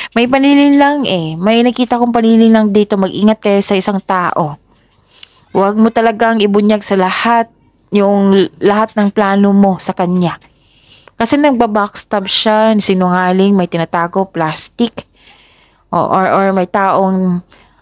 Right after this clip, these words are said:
may tao na, may concern kayo sa isang tao na hindi mo bi-, hindi binigyan ng halaga ang iyong, wala yung walang pakialam, ganun.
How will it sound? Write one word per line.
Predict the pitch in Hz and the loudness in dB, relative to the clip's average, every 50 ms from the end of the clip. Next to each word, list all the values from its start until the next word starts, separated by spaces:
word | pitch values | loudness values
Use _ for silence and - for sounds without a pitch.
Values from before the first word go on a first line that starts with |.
| _ _ _ _ - | _ _ _ _ -4
may | 214 220 226 220 | -2 0 0 0
tao | - 226 214 214 - - 208 208 | 0 0 0 0 0 0 0 2
na, | 202 196 190 190 | 2 0 0 0
may | 190 196 214 226 | 0 0 0 0
concern | - 247 240 - 247 233 214 - | 0 0 0 0 0 -2 -2 -2
kayo | 226 220 214 | -2 0 0
sa | - 226 196 | 0 -2 -2
isang | - - 202 196 - | -2 -2 -2 -4 -4
tao | - 202 190 - 196 | -2 -2 -2 0 0
na | 196 185 180 180 | 0 0 0 2
hindi | 180 185 196 196 190 | 2 2 2 4 4
mo | 208 202 202 | 4 2 2
bi-, | 190 175 190 - | 2 0 -4 -4
hindi | - 185 196 214 214 214 214 240 240 | -4 -2 0 2 4 4 4 4 2
binigyan | 220 214 220 214 208 185 208 214 214 208 | 2 2 2 0 0 0 0 0 0 0
ng | 202 | 0
halaga | 208 196 185 190 180 180 190 190 185 175 | 0 0 0 0 -2 -2 -2 0 0 0
ang | 185 185 185 | -2 0 0
iyong, | 190 185 185 180 180 175 175 175 180 - - _ _ _ _ _ _ - - | 2 2 2 2 0 0 -2 -4 -6 -8 -12 _ _ _ _ _ _ -16 -4
wala | - 254 339 415 | -2 0 2 4
yung | 466 466 440 427 | 4 4 4 4
walang | 415 381 381 359 339 | 4 4 2 0 -2
pakialam, | - 285 - - - - 196 190 170 160 143 156 165 | -6 -8 -8 -6 -6 -4 -2 -2 -2 -2 -4 -6 -6
ganun. | 170 175 170 165 156 135 - - - | -4 -4 -4 -4 -6 -8 -10 -12 -14